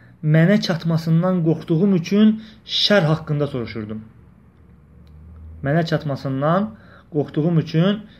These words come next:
şər haqqında soruşurdum. فَقُلْتُ يَا رَسُولَ اللّٰهِ إِنَّا كُنَّا فِي جَاهِلِيَّةٍ وَشَرٍّ فَجَاءَنَا اللّٰهُ بِهَذَا الْخَيْرِ فَهَلْ بَعْدَ هَذَا الْخَيْرِ شَرٌّ؟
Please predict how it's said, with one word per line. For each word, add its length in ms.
şər 340
haqqında 340
soruşurdum. 540
فَقُلْتُ 360
يَا 260
رَسُولَ 260
اللّٰهِ 400
إِنَّا 280
كُنَّا 380
فِي 100
جَاهِلِيَّةٍ 680
وَشَرٍّ 320
فَجَاءَنَا 560
اللّٰهُ 360
بِهَذَا 380
الْخَيْرِ 420
فَهَلْ 260
بَعْدَ 280
هَذَا 400
الْخَيْرِ 400
شَرٌّ؟ 540